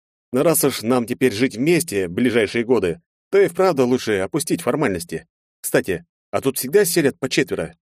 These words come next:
Что-то мне кажется, многие будут сильно возмущаться, требуя отдельные хоромы». «Ты прав», мягко улыбнулся блондин. «Как я слышал, не было ни одного года, чтобы кто-нибудь не начал возмущаться. Вот только всё это бесполезно.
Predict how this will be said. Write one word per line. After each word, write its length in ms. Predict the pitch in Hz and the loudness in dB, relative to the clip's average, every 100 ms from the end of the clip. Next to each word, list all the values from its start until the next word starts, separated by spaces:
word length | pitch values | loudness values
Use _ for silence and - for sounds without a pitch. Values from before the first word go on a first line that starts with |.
| - | -20
Что-то 320 | - 180 156 | -12 -6 -4
мне 160 | 156 | -4
кажется, 560 | 170 - 147 139 135 110 | -4 -2 -2 0 0 0
многие 380 | 92 110 131 131 | -2 -2 0 0
будут 260 | 127 135 | 0 0
сильно 320 | - 127 151 151 | 0 0 0 0
возмущаться, 560 | 123 143 - 117 - | 0 -2 0 -2 -4
требуя 380 | 85 127 101 110 | -2 0 2 0
отдельные 340 | 110 120 98 | 0 0 0
хоромы». 440 | 90 151 123 87 78 _ _ _ _ _ _ _ - | 0 0 0 -2 -8 _ _ _ _ _ _ _ -10
«Ты 140 | 131 | -6
прав», 440 | 156 156 120 - _ - | -2 -2 -4 -8 _ -6
мягко 380 | 104 95 - 98 | -2 -2 0 0
улыбнулся 460 | 95 90 92 92 | 2 0 -2 -2
блондин. 460 | 92 110 92 85 - _ _ _ _ _ _ | -2 -2 -2 -6 -8 _ _ _ _ _ _
«Как 240 | - 107 | -8 -6
я 80 | 117 | -4
слышал, 560 | 113 131 143 - 110 90 _ _ _ _ | -4 -2 -4 -2 -4 -6 _ _ _ _
не 200 | 147 160 | -2 0
было 240 | 151 143 | 0 0
ни 80 | 139 | 2
одного 400 | 139 131 156 156 | 0 0 0 -2
года, 380 | 107 151 92 92 | 0 -2 -2 -4
чтобы 260 | 85 101 98 | -8 -8 -8
кто-нибудь 560 | - 143 120 110 - | -2 -2 0 -4 -10
не 180 | 95 120 | -6 -2
начал 320 | 123 113 110 | -2 -2 -6
возмущаться. 840 | 107 110 127 - 139 98 90 85 - _ _ _ _ - | -8 -4 -4 -2 -2 -4 -8 -10 -14 _ _ _ _ -8
Вот 220 | 139 151 | -6 -2
только 260 | 180 170 165 | -2 0 -2
всё 200 | - 165 | 0 -2
это 160 | 165 | -2
бесполезно. 760 | 156 143 185 185 160 - 90 85 | -4 -2 0 2 0 -2 -8 -10